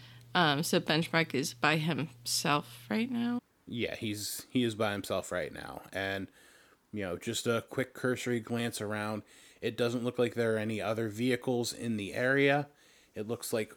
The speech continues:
Speaker 2: whatever's going on here, uh, it's just Benchmark and the person that they've brought here.
Speaker 1: Um, she is going to attack Baby.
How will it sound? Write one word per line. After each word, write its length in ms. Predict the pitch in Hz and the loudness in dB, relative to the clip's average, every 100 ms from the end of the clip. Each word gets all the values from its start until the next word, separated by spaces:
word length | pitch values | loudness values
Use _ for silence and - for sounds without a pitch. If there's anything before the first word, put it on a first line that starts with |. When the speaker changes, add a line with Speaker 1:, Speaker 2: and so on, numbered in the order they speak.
| _ | _
Speaker 2:
whatever's 840 | 117 123 131 - 127 120 123 110 | -8 -2 0 2 2 2 0 0
going 340 | 113 120 113 107 | 0 2 2 -2
on 380 | 98 143 151 143 | -2 2 2 2
here, 540 | - 113 101 98 104 _ _ _ _ | 0 -2 -2 -4 -8 _ _ _ _
uh, 80 | 90 - | -12 -6
it's 580 | 90 98 - - - - _ _ | -2 -2 -2 -4 -4 -8 _ _
just 360 | - 101 - - | -2 0 0 -2
Benchmark 600 | 101 101 110 101 95 - | -4 -4 -2 -2 -4 -4
and 380 | 92 92 90 87 | -2 -2 -2 -4
the 40 | |
person 440 | - 110 92 - 95 | -4 -4 -4 -6 -6
that 160 | 87 - | -6 -8
they've 440 | - 101 92 92 - | -10 -6 -4 -4 -4
brought 280 | 85 82 | -4 -4
here. 240 | 87 60 - _ _ _ _ - - | -6 -10 -12 _ _ _ _ -20 -2
Speaker 1:
Um, 400 | 185 185 170 180 | 2 4 4 2
she 360 | 170 - 196 190 | 2 2 6 6
is 180 | 208 - | 4 4
going 280 | 190 185 185 | 4 6 6
to 180 | 208 175 | 6 8
attack 540 | 202 - 196 190 - 175 | 6 4 2 2 0 2
Baby. 920 | 180 180 175 190 180 160 170 247 | 6 6 6 4 6 6 10 10